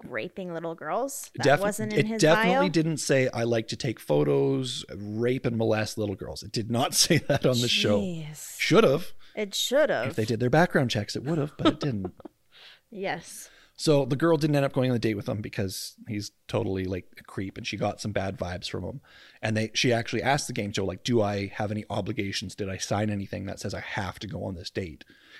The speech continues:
Speaker 2: And they're like, "No, like, we can't force you to do that shit." So she didn't do that. She didn't go on the date with him, which there are some theories, um, from psychiatrists and stuff like that, which may have triggered something in him that, uh, resulted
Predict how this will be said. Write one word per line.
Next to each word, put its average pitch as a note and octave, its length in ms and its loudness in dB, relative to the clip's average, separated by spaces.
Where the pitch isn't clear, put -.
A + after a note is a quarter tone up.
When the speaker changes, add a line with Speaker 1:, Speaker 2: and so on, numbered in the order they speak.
Speaker 2:
And G#2+ 100 -4
they're G2 60 -2
like, G2+ 180 -2
"No, A#2+ 240 0
like, G2 140 -4
we F#2 80 -10
can't G#2+ 200 -4
force - 220 -4
you F2+ 60 -6
to F2 60 -8
do F#2 100 -6
that F2+ 140 -6
shit." - 300 -6
So F2+ 120 -10
she - 180 -2
didn't A#2+ 240 -4
do G2 140 -6
that. - 180 -8
She - 140 -8
didn't A2 140 -8
go A#2 100 -2
on A2+ 60 -2
the A2+ 40 -4
date G#2 220 -6
with - 80 -20
him, E2+ 180 -8
which G#2+ 380 -4
there A2 280 -2
are A2 200 4
some G2 220 -4
theories, G2+ 720 -2
um, F#2+ 240 -6
from G2 160 -6
psychiatrists F#2 720 -6
and F#2+ 80 -10
stuff - 220 -6
like F#2+ 140 -8
that, F2+ 220 -6
which G#2+ 200 -4
may A2 160 0
have G2+ 140 -2
triggered C#3+ 480 0
something F#2 600 -4
in B2+ 200 -2
him F#2+ 440 -6
that, F#2+ 540 -4
uh, F#2 260 -2
resulted A#2+ 720 2